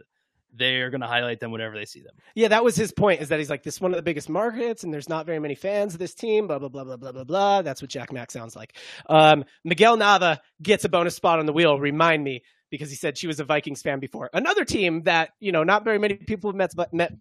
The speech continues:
Speaker 2: Vikings fans. Real hard to find Vikings fans.
Speaker 1: Yeah, well, I
Speaker 2: Um,
Speaker 1: mean, you ever go to Minnesota? Me neither.
Speaker 2: Well, I have, but, but
Speaker 1: Well,
Speaker 2: yes, I understand how people think Minnesota
Speaker 1: that's not,
Speaker 2: doesn't exist.
Speaker 1: that's not how you play into the joke, John.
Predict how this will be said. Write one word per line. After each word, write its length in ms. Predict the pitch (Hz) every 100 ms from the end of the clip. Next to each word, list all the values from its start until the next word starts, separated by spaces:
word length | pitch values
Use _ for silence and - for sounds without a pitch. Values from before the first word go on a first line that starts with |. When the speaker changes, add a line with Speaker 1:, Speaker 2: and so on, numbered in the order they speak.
| -
Speaker 2:
Vikings 380 | 160 151 131
fans. 400 | - 120 110 - -
Real 180 | 226 254
hard 160 | 220
to 60 | 180
find 240 | 185 143
Vikings 320 | 127 123 127 -
fans. 380 | 135 _ - _ _ _ _ _ - - _ _ _ - 127 -
Speaker 1:
Yeah, 220 | 147 117
well, 60 | 160
I 100 | 156
Speaker 2:
Um, 60 | 151
Speaker 1:
mean, 360 | 123 123 120 113
you 120 | 127 147
ever 140 | 170
go 100 | 175
to 80 | 196
Minnesota? 560 | 220 226 277 285 311 - _ _ _ _ _ _ _
Me 140 | 143
neither. 320 | 175 139 101 95
Speaker 2:
Well, 100 | 190
I 180 | 175 202
have, 460 | - 156 131 120 - -
but, 180 | 180 185 - - _ -
but 100 | 226
Speaker 1:
Well, 40 |
Speaker 2:
yes, 200 | 214 143
I 160 | 214 277
understand 440 | 285 - 233 226
how 100 | 220
people 240 | 208 208 185
think 180 | 190
Minnesota 360 | 175 165 - 147
Speaker 1:
that's 60 | 151
not, 100 | 165
Speaker 2:
doesn't 140 | 151
exist. 140 | 123 -
Speaker 1:
that's 200 | 240 -
not 300 | 294 240 180
how 60 | 185
you 180 | 170
play 220 | 151 185 151
into 140 | 135
the 80 | 117
joke, 320 | 123 123 98
John. 160 | -